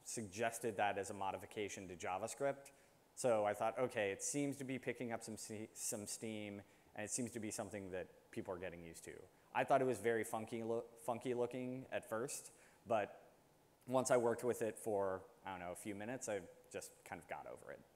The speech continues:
Uh, and then you have anonymous functions,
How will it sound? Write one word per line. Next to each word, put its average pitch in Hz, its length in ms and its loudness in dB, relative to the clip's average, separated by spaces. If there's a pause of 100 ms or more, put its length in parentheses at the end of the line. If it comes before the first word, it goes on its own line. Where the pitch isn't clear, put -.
(1160)
Uh, 117 440 8 (240)
and 139 120 4
then 160 120 6
you 165 80 6
have 156 140 8
anonymous 123 420 2
functions, - 640 -8